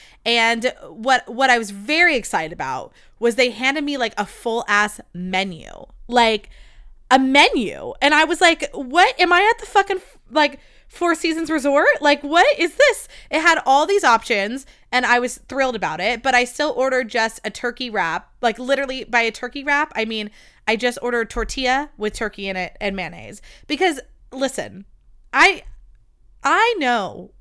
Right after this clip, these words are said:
what I wasn't moving, which meant I know I wasn't going to the bathroom,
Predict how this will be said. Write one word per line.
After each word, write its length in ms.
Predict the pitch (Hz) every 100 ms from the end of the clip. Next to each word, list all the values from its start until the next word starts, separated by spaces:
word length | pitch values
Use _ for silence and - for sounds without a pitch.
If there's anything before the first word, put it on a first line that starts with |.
| -
what 380 | - 214 226 214 -
I 160 | 214
wasn't 340 | 220 214 208 196
moving, 480 | 185 196 254 330 370 _ _ -
which 180 | 262 277
meant 240 | 311 294
I 240 | 277 339 403
know 260 | 370 381
I 120 | 330 262
wasn't 280 | 254 240
going 200 | 233 220
to 80 | 208
the 80 | 185
bathroom, 480 | 180 180 - -